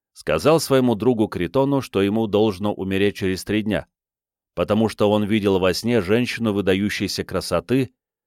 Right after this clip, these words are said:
которая, назвав его по имени, произнесла следующий стих Гомера: "На третий день тебя ветер счастливый доставит в Автию",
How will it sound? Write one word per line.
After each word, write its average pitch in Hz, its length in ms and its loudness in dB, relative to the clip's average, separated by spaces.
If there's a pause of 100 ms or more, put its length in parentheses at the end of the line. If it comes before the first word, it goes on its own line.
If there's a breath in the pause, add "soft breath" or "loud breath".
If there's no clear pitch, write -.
(240)
которая, 131 480 4
назвав 95 420 2
его 80 260 -2
по 78 160 -4
имени, 123 460 0 (380)
произнесла 110 720 2
следующий 123 580 0
стих - 460 -6
Гомера: 87 560 -2 (840)
"На 80 220 0
третий 139 360 2
день 143 300 2
тебя 101 280 2
ветер 104 340 2
счастливый 104 560 0
доставит 101 540 2
в 92 100 0
Автию", 101 540 0